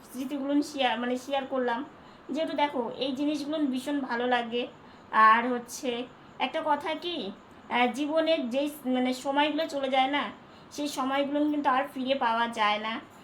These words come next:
সেই সময়গুলো একটা অন্য রকমই অনুভূতি, অন্য রকমই একটা সময় যায়। আর তোমাদের শম্পা কেমন ছিল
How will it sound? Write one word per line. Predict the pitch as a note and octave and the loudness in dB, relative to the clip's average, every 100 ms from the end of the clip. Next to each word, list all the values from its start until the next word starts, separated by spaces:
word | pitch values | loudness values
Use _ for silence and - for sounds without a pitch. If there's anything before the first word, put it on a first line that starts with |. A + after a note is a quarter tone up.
| - - | -20 -8
সেই | C4+ | -6
সময়গুলো | C4+ B3+ B3 B3+ B3+ C4+ C4+ | -4 -4 -2 -2 0 -2 -2
একটা | A3+ B3+ - D4 | -6 -6 -4 -4
অন্য | B3 C#4 D4 D#4+ | 0 2 2 2
রকমই | D4 A#3+ - C#4+ D4 | 2 0 -2 0 0
অনুভূতি, | C#4 C4+ C4 B3+ - C4+ C#4+ - - - | 0 -2 -4 -8 -10 -12 -12 -18 -20 -4
অন্য | B3 C#4+ D4 | 2 4 4
রকমই | D#4+ A#3 A3+ C#4+ C#4 C#4+ | 4 -2 -4 -4 0 0
একটা | B3 - C#4 B3+ | -2 -4 -4 -4
সময় | - B3+ B3+ B3+ B3+ | -4 -4 -2 -2 -2
যায়। | A3+ G#3+ A3 - - - - | 0 0 0 -10 -20 -20 -6
আর | G#3+ A3+ B3 | 0 0 0
তোমাদের | B3+ C4 C4 C#4+ | -2 -2 0 -2
শম্পা | D4 C4 C4 C#4 | -2 -2 0 -2
কেমন | C#4 B3 C4 C#4 | -2 -4 -2 -4
ছিল | C#4 B3 B3+ | -6 -6 -4